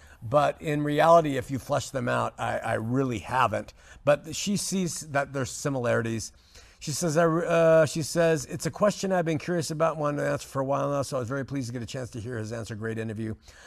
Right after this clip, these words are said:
Tom Ashby says, "From the beginning of this episode, I wondered why R F M was interviewing a Christian evangelical. I was taken in three quarters of the way through in true surprise.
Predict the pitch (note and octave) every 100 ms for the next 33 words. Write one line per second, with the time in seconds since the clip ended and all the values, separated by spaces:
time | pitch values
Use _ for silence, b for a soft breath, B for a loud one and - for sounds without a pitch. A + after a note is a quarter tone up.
0 | B - F#3+ G3 F#3+ F3 F3 E3 F3 E3+
1 | C#3+ D#3+ E3 D3 E3+ F#3 F3 C#3 D#3 D#3
2 | C3 E3 D3+ C#3 E3 E3 C#3+ D3 D#3 D3
3 | C#3+ D3+ C3+ C#3 C#3+ C#3+ C#3+ C3+ - D#3+
4 | D3 D3 C3+ C3 B2 A2 C3+ C3 A#2 G#2+
5 | - B B B B D3+ D3+ - F#3 F3
6 | F3 E3 - E3+ - F3 D#3+ D3 D3 C#3
7 | D#3 C#3+ D3+ D#3 D#3 D#3 - b b b
8 | - D3 C#3 B2 - E3+ E3 E3 - A#2+
9 | - D#3 D3+ C3+ C3 A#2+